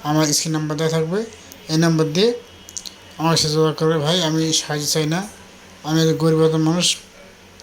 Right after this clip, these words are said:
কেউ আমাকে খারাপ ভাষায় কথা বলবে না, কেউ খারাপ মন্তব্য করবে না। ভাই, ভাই সবাই আছে, দর্শক ভাই,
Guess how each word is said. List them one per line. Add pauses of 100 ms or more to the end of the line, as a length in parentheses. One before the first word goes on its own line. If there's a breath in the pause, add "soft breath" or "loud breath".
(340)
কেউ
আমাকে
খারাপ
ভাষায়
কথা
বলবে
না,
কেউ
খারাপ (540 loud breath)
মন্তব্য
করবে
না।
ভাই,
ভাই
সবাই
আছে,
দর্শক
ভাই,